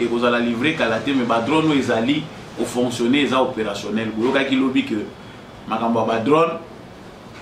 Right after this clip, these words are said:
drone wana ekotisaki lisusu matanga na ngambo ya kuna. Ba oyo bakufaki lobi mosusu, oyo pe ya ntongo ya lelo, eza pe mosusu, wazalendo na ba far D C. Ce qui est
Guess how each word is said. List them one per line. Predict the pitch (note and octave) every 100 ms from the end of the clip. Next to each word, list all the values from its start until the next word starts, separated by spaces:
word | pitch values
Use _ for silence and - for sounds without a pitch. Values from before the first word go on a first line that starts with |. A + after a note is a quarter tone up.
| - - - G#2+
drone | C#3+ E3 D3
wana | C#3+ D#3 D#3+ D#3+ - - - - - B2
ekotisaki | A#2 D#3+ D#3+ D#3
lisusu | E3 C3+ D#3+
matanga | C#3 A#2+ D3 D3 B2+
na | A#2+
ngambo | C3 C3+ A#2+
ya | A2
kuna. | - B2 A2+ - - -
Ba | B2+
oyo | G3 G#4
bakufaki | - - E3+ D#3+ D#3+
lobi | D#3+ D#3+
mosusu, | D3+ A#2+ A#2+ C3+ - - -
oyo | G3
pe | - F3+
ya | F#3 -
ntongo | D#3+ F3 F3
ya | E3
lelo, | C3 B2+ D#3 F#3+ - - - -
eza | A#2+ B2+ E3
pe | - F3+
mosusu, | E3 C3 B2 F#3 - C#3 - -
wazalendo | C3+ C#3+ C#3+ D#3 F3+ D#3 D3 D3+ - - - -
na | C#3 F3 F#3 - -
ba | C#3 C#3 C3+ - -
far | F3 E3+ C3
D | C3+
C. | C3 B2+ A2+ - - - - - - -
Ce | - F3+
qui | F3+
est | C#3+